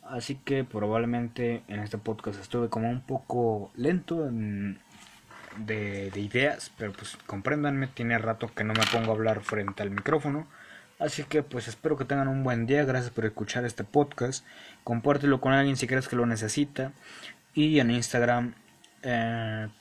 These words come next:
subiré clips sobre esto para que pues no te tengas que ver todo el podcast o escucharlo. Así que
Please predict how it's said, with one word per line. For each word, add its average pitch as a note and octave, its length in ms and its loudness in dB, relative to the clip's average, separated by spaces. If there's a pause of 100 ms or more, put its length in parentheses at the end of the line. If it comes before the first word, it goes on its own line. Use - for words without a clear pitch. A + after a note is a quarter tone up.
(160)
subiré A2 420 2
clips - 600 2
sobre G#2+ 400 0
esto C3+ 540 -2 (1120)
para A#2 300 2
que G2+ 100 -6
pues G2 200 -8
no G#2+ 120 -2
te - 60 -12
tengas A2+ 300 0
que A2 100 0
ver G2+ 100 0
todo G2+ 140 -2
el G#2 80 0
podcast D#3 500 0 (440)
o A2+ 80 -2
escucharlo. A#2 540 2 (1120)
Así A#2+ 240 0
que C#3+ 360 4